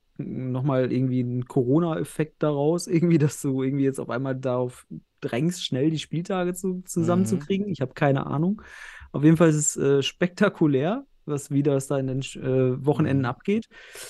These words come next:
Speaker 1: Aber Darmstadt ist immer noch, ist, ist, ist nicht Letzter, so kann man's sagen, sind Vorletzter, äh, und somit Relegationsteam und nicht Abstiegsteam, wenn man so will. Ja, aber mittlerweile schon sieben Punkte Abstand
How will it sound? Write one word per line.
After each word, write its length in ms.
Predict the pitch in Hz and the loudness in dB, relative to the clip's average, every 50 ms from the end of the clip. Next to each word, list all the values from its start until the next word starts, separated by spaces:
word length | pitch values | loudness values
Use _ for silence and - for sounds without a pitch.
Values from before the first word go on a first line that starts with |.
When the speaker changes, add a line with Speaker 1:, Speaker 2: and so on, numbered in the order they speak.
| - - _ | -18 -18 _
Speaker 1:
Aber 240 | - - 160 208 196 | -2 0 0 2 4
Darmstadt 360 | 165 170 202 220 - 208 190 | 4 2 2 0 0 -2 -4
ist 120 | 180 160 | -4 -6
immer 200 | - - 160 180 | -2 2 2 4
noch, 220 | 180 170 165 170 175 | 4 4 0 0 -2
ist, 220 | - 156 - - - _ | -2 -4 -4 -6 -4 _
ist, 240 | 160 156 - - - | -4 -4 -4 -6 -6
ist 200 | 160 - - - | -8 -6 -4 -4
nicht 200 | 170 151 - - | -4 -4 -2 -2
Letzter, 440 | 151 170 - - - - - - - - - - _ | -4 -4 -2 -6 -6 -6 -6 -8 -8 -12 -18 -20 _
so 160 | - - 131 | -8 -6 -2
kann 140 | - - 135 | 0 2 4
man's 220 | 123 117 117 110 | 4 4 2 2
sagen, 280 | - - 92 107 135 139 | -2 -2 0 0 2 2
sind 160 | 131 131 123 | 2 2 0
Vorletzter, 720 | - - - 131 143 143 120 104 - - - 143 156 156 - _ - - - - - - _ - | 0 0 0 2 2 2 0 -2 -4 -4 -4 -4 -4 -4 -8 _ -20 -20 -20 -20 -20 -20 _ -6
äh, 160 | - - 120 | -2 0 2
und 220 | 120 117 113 123 | 2 2 0 0
somit 280 | 117 127 127 127 123 113 | 2 2 2 2 2 2
Relegationsteam 1400 | 131 131 139 127 123 120 - - - 131 131 151 175 170 - - - - - - - - 110 120 147 202 220 - - - - - - - | 2 4 4 4 2 2 0 -2 -4 0 2 2 2 2 0 -6 -12 -16 -12 -8 -6 -4 -2 0 0 0 -2 -4 -12 -20 -20 -20 -10 -6
und 140 | 123 117 117 | -4 -2 -2
nicht 240 | 120 127 - - - | -2 -4 -4 -8 -10
Abstiegsteam, 1500 | 156 - - - - - 123 110 - - - - _ _ _ _ _ _ _ _ _ _ _ - - - - 104 101 98 90 | -10 -10 -14 -16 -6 -6 -6 -6 -6 -10 -12 -14 _ _ _ _ _ _ _ _ _ _ _ -18 -10 -6 -2 0 0 0 0
wenn 100 | 92 95 | 0 0
man 160 | 92 98 104 | 0 0 -2
so 160 | 107 107 101 | -2 -2 -2
will. 260 | 104 104 143 190 190 - - - - - - - - - - - | 2 2 2 2 0 -2 -10 -20 -20 -20 -20 -20 -20 -20 -4 0
Ja, 120 | 131 120 | 0 2
aber 260 | 98 104 104 123 123 120 | 2 2 2 2 2 2
mittlerweile 580 | 123 131 135 147 170 156 135 139 139 135 139 | 4 2 2 4 4 4 4 6 4 4 4
schon 460 | 139 - - 143 139 139 139 139 139 | 2 2 0 2 2 2 2 2 0
sieben 320 | 131 131 139 165 185 208 180 | 0 0 0 2 2 2 2
Punkte 300 | - 180 180 170 - - | 2 2 0 0 0 -2
Abstand 580 | 131 143 - - - - 175 175 180 175 - | -4 -4 -6 -10 -8 -4 -2 0 0 -2 -4